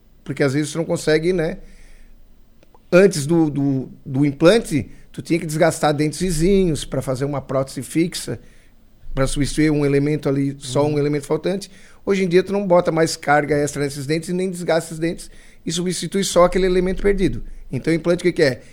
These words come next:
Speaker 1: É a raiz substituta.
Speaker 2: Então, e quando que a gente pode entender que é necessário colocar o implante? A partir do momento que você faz aí a avaliação e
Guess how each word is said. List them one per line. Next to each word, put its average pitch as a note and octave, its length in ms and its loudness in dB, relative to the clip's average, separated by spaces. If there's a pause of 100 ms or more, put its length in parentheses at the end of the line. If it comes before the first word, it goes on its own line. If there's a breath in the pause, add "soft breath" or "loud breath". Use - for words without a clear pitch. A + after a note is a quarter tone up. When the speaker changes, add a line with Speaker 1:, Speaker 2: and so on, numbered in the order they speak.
(180 soft breath)
Speaker 1:
É B2+ 80 -4
a C3 100 0
raiz B2 420 2
substituta. - 680 -4 (540)
Speaker 2:
Então, C#3 160 -8 (120 loud breath)
e G3 80 -8
quando C#4 360 -4
que - 140 2
a F3 40 6
gente E3+ 180 -2
pode D3 300 2
entender B2 400 0
que B2+ 140 -2
é A#2+ 60 0
necessário B2+ 640 -2
colocar B2 880 0
o A#2+ 80 -8
implante? G#2 560 -6 (160 soft breath)
A - 40 -20
partir - 200 -8
do D3+ 60 -10
momento C#3+ 500 0
que - 140 -14
você B2+ 200 -6
faz A2+ 240 0
aí A2 80 2
a G#2+ 40 2
avaliação A2 760 0 (340 soft breath)
e A2+ 300 -2